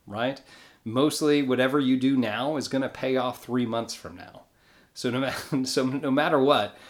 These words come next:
make sure whatever prospecting or whatever that you're doing, that you stick to it for at least three months. If you can do that and it doesn't work, you can at least say that it doesn't work. But more than likely what's gonna happen is you're gonna do that, and in about two to three months, it's gonna start turning.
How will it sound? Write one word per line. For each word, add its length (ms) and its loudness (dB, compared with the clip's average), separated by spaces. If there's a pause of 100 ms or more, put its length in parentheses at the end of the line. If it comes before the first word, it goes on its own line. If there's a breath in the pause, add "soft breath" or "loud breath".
(140 loud breath)
make 160 4
sure 280 0
whatever 800 -4
prospecting 720 -2
or 80 0
whatever 360 0
that 140 -8
you're 140 -6
doing, 280 -2
that 100 -10
you 100 -8
stick 320 -8
to 140 -2
it 100 -4
for 180 -4
at 100 -6
least 240 -4
three 160 -4
months. 420 -8 (540 soft breath)
If 160 -6
you 100 0
can 180 2
do 160 2
that 220 2
and 100 -2
it 120 -4
doesn't 360 2
work, 300 -2
you 180 -4
can 120 -4
at 140 -6
least 240 -4
say 400 -2
that 280 -6
it 120 -6
doesn't 360 -8
work. 280 -14 (420 loud breath)
But 100 0
more 240 6
than 160 4
likely 340 2
what's 180 -4
gonna 200 -2
happen 400 -4
is 240 -10
you're 100 -6
gonna 200 -4
do 200 0
that, 300 0
and 140 -4
in 120 -2
about 380 -2
two 180 -2
to 80 -4
three 240 -2
months, 260 -4
it's 100 -8
gonna 180 -6
start 300 -8
turning. 280 -14